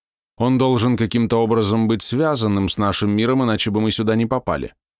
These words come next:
Однако связь между ними, признаться, представляется мне неразрешимой загадкой.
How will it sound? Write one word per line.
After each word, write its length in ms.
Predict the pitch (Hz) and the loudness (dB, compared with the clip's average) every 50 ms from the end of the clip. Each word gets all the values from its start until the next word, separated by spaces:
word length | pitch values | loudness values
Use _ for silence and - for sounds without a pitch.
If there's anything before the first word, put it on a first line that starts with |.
| _ _ _ _ _ _ _ _ _ _ _ _ _ _ _ _ _ _ _ | _ _ _ _ _ _ _ _ _ _ _ _ _ _ _ _ _ _ _
Однако 460 | - 92 90 85 98 95 - 101 92 | -2 -2 0 0 -2 -2 0 0 -2
связь 360 | 85 - 98 104 131 160 - - | 0 0 -2 0 0 -2 -2 -2
между 320 | 156 117 101 90 87 92 | -2 -2 -2 -2 -2 -2
ними, 240 | 90 92 90 90 87 | 0 0 0 0 -2
признаться, 880 | 76 - 90 87 82 95 92 90 - - - - - 92 87 87 87 80 - | -2 -2 -2 -2 0 -2 -2 -2 -4 -6 -6 -4 -2 -2 0 0 -2 -2 -2
представляется 760 | - 92 87 - - - 98 87 92 92 95 95 - - 101 | -4 -6 -4 -4 -4 -4 -2 -2 0 0 0 -2 -2 -2 -2
мне 160 | 101 101 101 | 0 0 0
неразрешимой 760 | 104 107 104 98 98 90 98 90 101 90 - 110 107 110 113 | 0 0 0 -2 -2 -2 -2 -2 -2 -4 -2 -2 -2 -2 -2
загадкой. 640 | 110 127 139 139 165 160 151 - - 67 60 - | -2 -2 -2 -2 -4 -6 -6 -8 -12 -12 -12 -12